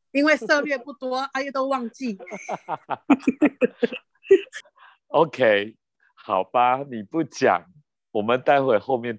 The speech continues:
Speaker 2: 多分享一点鬼故事，吓死你。好，我还是先从比较，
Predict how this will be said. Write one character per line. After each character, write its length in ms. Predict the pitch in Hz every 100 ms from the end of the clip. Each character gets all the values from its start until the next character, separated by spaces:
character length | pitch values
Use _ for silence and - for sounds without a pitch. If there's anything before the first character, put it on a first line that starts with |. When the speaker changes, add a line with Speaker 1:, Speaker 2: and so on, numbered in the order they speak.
| -
Speaker 2:
多 220 | 123 117
分 260 | 120 117
享 220 | 113 95 82
一 100 | 104
点 240 | 98 95
鬼 140 | 95 87
故 220 | - 92
事， 300 | 87 - 85
吓 260 | - 117 90
死 260 | - 95 90
你。 240 | 90 85 - - - _ -
好， 380 | - 90 - - - - _
我 80 | 110
还 280 | - 113 110
是 300 | - 113 95 -
先 240 | - 143 143
从 420 | 135 98 104 123 -
比 140 | 98
较， 400 | - 123 110 -